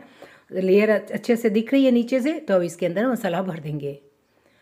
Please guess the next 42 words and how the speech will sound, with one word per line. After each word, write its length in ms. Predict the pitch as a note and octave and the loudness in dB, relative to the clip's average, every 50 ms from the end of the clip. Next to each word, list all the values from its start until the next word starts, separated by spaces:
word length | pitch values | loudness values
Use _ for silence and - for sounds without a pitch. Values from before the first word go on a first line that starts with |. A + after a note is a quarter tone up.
| _ _ _ _ _ _ - | _ _ _ _ _ _ -6
मसाला 320 | G#3+ G3+ B3 B3 B3+ C4+ | -4 2 2 4 4 6
भर 140 | C4 C4 B3 | 4 4 2
के, 120 | B3 C4 B3 | 0 0 0
क्योंकि 240 | B3+ C4 A#3+ B3+ | 0 -2 0 2
ये 160 | C4 C4 B3+ A#3+ | 4 6 6 6
आटे 380 | G#3+ - G#3 A3 A3 A3 D4 C#4 | 4 4 2 2 2 2 2 2
की 100 | C#4 C4+ | 4 4
बनी 160 | B3+ B3+ B3+ | 6 6 6
हुई 100 | B3 B3 | 6 6
है, 40 | B3 | 4
तो 100 | B3 B3+ | 4 4
इसके 180 | A#3 A#3+ - A#3+ | -2 2 4 6
अंदर 140 | A#3 A3+ B3 | 8 8 6
इतना 260 | A#3+ A#3+ - C4+ C4 | 6 4 2 2 4
ज़्यादा 260 | A3 A3 G3+ A3 A#3+ | 4 4 4 6 6
लोच 340 | A3+ G#3 G3+ A3 A#3 A3+ - | 6 8 8 6 6 6 2
नहीं 180 | G3 F#3 F3 F3+ | -2 0 0 0
है, 60 | F#3 | 0
तो 100 | F#3 G#3+ | 0 0
मैं 80 | A3+ A#3 | 0 0
इसको 180 | A3+ - B3 | 0 4 4
इ-, 120 | A#3 A#3 A3+ A#3 - - | 4 4 4 -2 -6 -6
इस 160 | - G#3 G#3 - | -6 -4 0 2
तरह 140 | A#3 A3+ | 2 2
से 140 | A3 A3+ A3+ | 2 2 0
इकट्ठा 360 | G#3 G#3+ - A#3+ A#3 - A3+ | 0 2 0 -2 0 0 -4
कर 120 | G#3+ G#3 F#3+ | -2 0 0
लेती 240 | F#3+ F#3 F#3 - F3+ | 0 0 -2 -2 -6
हूँ। 180 | F3 F3 F#3 - - - - - - _ - | -4 -6 -8 -12 -16 -20 -20 -20 -14 _ 4
मैदे 260 | A3+ A#3 B3+ A#3 C4+ | 4 6 6 8 8
वाली 220 | C4+ C4+ B3+ C4+ C4+ | 8 8 6 6 6
में 100 | C4+ C4 | 6 8
लोच 320 | A#3+ A3+ A#3 B3+ C4+ C4+ C4 | 8 8 8 8 6 6 6
होता 200 | A3+ A3+ A#3 A#3 | 4 4 4 4
है 120 | A#3 A#3+ | 4 2
तो 160 | A#3 - B3 A#3 | 2 0 0 2
वो 140 | A3 A#3+ A#3 | 2 0 0
चिपक 320 | A#3 A3+ - - G3+ F3 E3 | 0 -2 -4 -4 -6 -2 0
जाती 340 | F#3 D#3+ D#3 - F3+ F3+ | -2 -2 -2 -6 -8 -6
है, 120 | F3 F3+ F3+ | -6 -6 -8
इसके 280 | - - - - - B3 | -10 -14 -10 -2 0 0
अंदर 180 | B3 B3 B3+ | 2 2 0